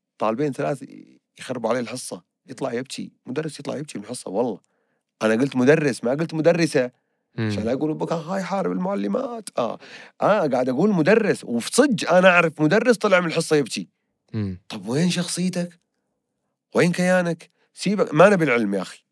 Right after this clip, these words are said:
Speaker 1: أنا، أنا الحين أقول لك أنا مسامحك، ما أبيك تدرس. أبيك تضبط صف. معناته أنت وين شخصيتك؟ إذن الفكرة هي أنا لما بجيب طاقم تدريسي، مو بس أنا شهادة ورقة أعلقها على الطوفة، أنا عندي مدرس خريج جامعة كذا وكذا. مو كذي.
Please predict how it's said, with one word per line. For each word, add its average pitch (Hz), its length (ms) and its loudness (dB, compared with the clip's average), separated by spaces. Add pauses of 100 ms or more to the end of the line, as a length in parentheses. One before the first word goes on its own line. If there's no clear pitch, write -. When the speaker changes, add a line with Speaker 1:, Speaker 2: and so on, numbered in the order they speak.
(400)
Speaker 1:
أنا، 139 220 8
أنا 131 80 2
الحين 131 200 2
أقول 135 260 2
لك 170 120 0
أنا 147 160 4
مسامحك، 117 480 0
ما 135 120 6
أبيك 135 180 0
تدرس. 101 500 -2 (640)
أبيك 101 240 -4
تضبط 117 280 -6
صف. - 340 -2 (360)
معناته - 240 -12
أنت 101 100 -10
وين 135 160 -4
شخصيتك؟ 156 500 -6 (420)
إذن 123 240 0
الفكرة 110 480 -8 (320)
هي 92 160 -4
أنا 113 80 0
لما 104 220 0
بجيب 110 260 -4
طاقم 165 360 -6
تدريسي، 131 460 -4
مو 147 180 -4
بس 214 200 0
أنا 175 220 -2
شهادة 151 340 -2
ورقة 139 320 0
أعلقها 120 360 0
على 113 100 0
الطوفة، 131 400 -2
أنا 131 100 0
عندي 135 280 -6
مدرس 131 400 -6
خريج 117 340 -6
جامعة 123 300 -2
كذا 120 280 -6
وكذا. 101 320 -8 (340)
مو 131 140 -12
كذي. 143 320 -14